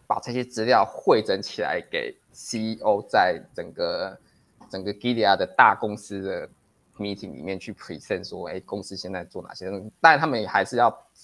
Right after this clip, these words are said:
出来讲他们的部分，然后去回答就是下面的人有哪些疑问这样子。我不知道有没有你已经 principal，你后来又觉得，哎，我其实想做 manager，你又跳到 director，好像我没有听过这样子的情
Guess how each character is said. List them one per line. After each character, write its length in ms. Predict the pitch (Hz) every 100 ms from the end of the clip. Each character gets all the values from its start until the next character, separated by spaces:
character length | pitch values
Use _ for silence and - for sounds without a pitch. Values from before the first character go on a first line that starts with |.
| - - -
出 180 | -
来 140 | 113 95
讲 180 | - 87
他 80 |
们 160 | 101 92
的 60 | 92
部 200 | - 90
分， 200 | - 82 -
然 120 | 85
后 200 | 104 95 - _ _ _
去 500 | - - 120 107 98 -
回 220 | - 101
答 240 | 110 95 90
就 100 | 104
是 480 | - 101 87 87 87 _ _ _
下 220 | - 131
面 160 | 113 107
的 240 | 95 92 87
人 380 | 90 80 90 - - _ _ _ 82
有 160 | 92
哪 160 | 90 80
些 200 | - 98
疑 160 | 76 65
问 160 | 76 -
这 80 | 76
样 80 | - _
子。 120 | _ _ _
我 140 | 143
不 120 | 147 226
知 80 |
道 140 | 254 208
有 60 |
没 80 | 147
有 80 | 196 -
你 120 | 165
已 40 | 180
经 160 | 170 180
principal， 480 | - 151 170 143 113
你 100 | 104
后 200 | - 156
来 100 | 113
又 160 | 123
觉 140 | 131 117
得， 200 | 113 113
哎， 100 | 131
我 180 | 156 120
其 400 | - - - 131
实 60 | 135
想 180 | 90
做 160 | 92 127
manager， 360 | 117 113 107 87
你 60 |
又 100 | 90
跳 240 | 104 - 107
到 100 | 104 - _ _ _
director， 340 | - 90 92 -
好 80 | -
像 260 | - 156 - _ _
我 100 | -
没 140 | 107
有 100 | 143
听 300 | 117 - 123
过 160 | 117 117
这 140 | -
样 120 | 107 95
子 140 | 92
的 160 | 78 71
情 240 | -